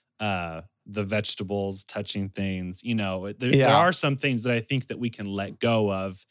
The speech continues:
Speaker 1: as, like, I can't, I'm like, "I need to be less funny," or, "I need to
Speaker 2: Mm.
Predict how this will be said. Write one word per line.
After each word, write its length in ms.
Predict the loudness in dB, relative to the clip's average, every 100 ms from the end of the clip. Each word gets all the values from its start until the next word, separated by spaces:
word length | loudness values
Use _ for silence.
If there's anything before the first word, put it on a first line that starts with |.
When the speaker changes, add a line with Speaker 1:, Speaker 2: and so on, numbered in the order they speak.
| _ _
Speaker 1:
as, 240 | 0 0 0
like, 200 | -2 2
I 120 | 0
can't, 420 | 2 2 2 0 _ -2
I'm 100 | 0
like, 140 | 2
"I 120 | 2
need 160 | 2 2
to 60 | 2
be 160 | 4
less 540 | 4 4 2 0 -4 -6 _ _ -12
funny," 560 | -2 -2 -2 -8 -16 -20 -20 _ 2
or, 80 |
"I 80 | 6
need 180 | 8 8
to 260 | 8
Speaker 2:
Mm. 40 | 6